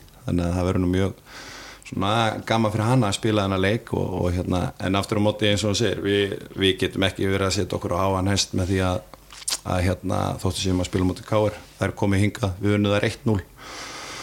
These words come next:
uh, stálum þeim sigri nokkurn veginn, uh, þóttu, þóttu við höfum náð að halda hreinu að, að hérna, þær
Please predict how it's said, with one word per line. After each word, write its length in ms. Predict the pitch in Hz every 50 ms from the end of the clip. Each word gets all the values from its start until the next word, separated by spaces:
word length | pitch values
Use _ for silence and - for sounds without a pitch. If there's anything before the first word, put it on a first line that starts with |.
| - - - - - - - -
uh, 340 | 107 110 107 107 110 107 101
stálum 480 | 104 - - 110 113 123 127 127 117 107
þeim 180 | 127 117 117 110
sigri 360 | - 127 127 131 127 117 98 - - - - - - - - -
nokkurn 480 | 98 104 113 117 113 101 120 120 -
veginn, 240 | 120 117 113 104 92 - - - - - 113 104
uh, 640 | 98 101 101 98 98 104 98 87 87 87 87 101
þóttu, 320 | - 107 98 - - 101 101 101 98 101 - - -
þóttu 260 | - 104 98 - 104
við 140 | 101 101 104
höfum 160 | 101 104 101
náð 200 | 107 104 104 104 101
að 60 | 104
halda 220 | 107 98 - 110 104
hreinu 260 | 110 120 120 117 110
að, 140 | 98 92 95 - -
að 200 | - - 101 92
hérna, 380 | 87 104 98 - - - 98 98 - - - - -
þær 400 | - - 101 98 101 101 101 -